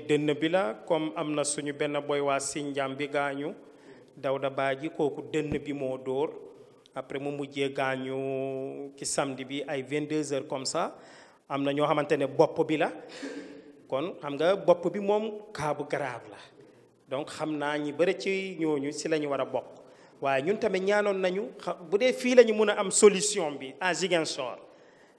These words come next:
ba mu wér, alhamdulillah. Bu dee tamit, euh, c'est pour évacuer à Dakar, yépp daal ñun daal nu ñu mënee am jàmm rek, xale bi am jàmm, vraiment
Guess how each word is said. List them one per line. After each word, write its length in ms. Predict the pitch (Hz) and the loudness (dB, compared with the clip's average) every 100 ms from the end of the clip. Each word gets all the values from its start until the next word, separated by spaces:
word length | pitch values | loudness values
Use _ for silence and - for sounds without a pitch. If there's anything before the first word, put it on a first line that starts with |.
| _ _ _ | _ _ _
ba 140 | 165 190 | 6 8
mu 120 | 214 | 8
wér, 180 | 180 - - - | 6 4 -4 -2
alhamdulillah. 760 | 214 233 233 202 226 208 208 - - - - _ - | 0 0 -2 -4 -4 -2 -4 -4 -16 -20 -20 _ 2
Bu 100 | 214 | 6
dee 140 | 233 | 6
tamit, 480 | 233 208 214 214 - | 4 0 0 -4 -2
euh, 500 | 208 214 208 214 208 | 0 2 4 4 2
c'est 240 | 208 214 | 0 -2
pour 160 | 208 220 | 0 0
évacuer 480 | 220 202 208 208 202 | 2 4 4 2 2
à 100 | 196 | 2
Dakar, 480 | 196 190 180 135 110 - - - - - - | 2 2 2 0 -4 -12 -20 -20 -20 -20 -4
yépp 320 | 226 233 - 165 | 0 0 -2 4
daal 260 | 185 190 | 6 6
ñun 180 | 190 196 | 2 2
daal 220 | 190 175 165 - 190 | 4 4 0 -6 0
nu 120 | 208 | 4
ñu 120 | 214 | 6
mënee 260 | 208 185 185 | 8 6 4
am 180 | 170 160 | 0 8
jàmm 260 | 170 151 143 | 8 8 0
rek, 160 | 165 - - - | -2 -4 -18 -14
xale 220 | - 175 | 0 4
bi 140 | 165 170 | 4 2
am 200 | 185 165 156 | 2 0 4
jàmm, 380 | 160 151 160 - - - - - | 4 4 -2 -4 -14 -20 -16 6
vraiment 400 | 180 190 180 | 6 8 2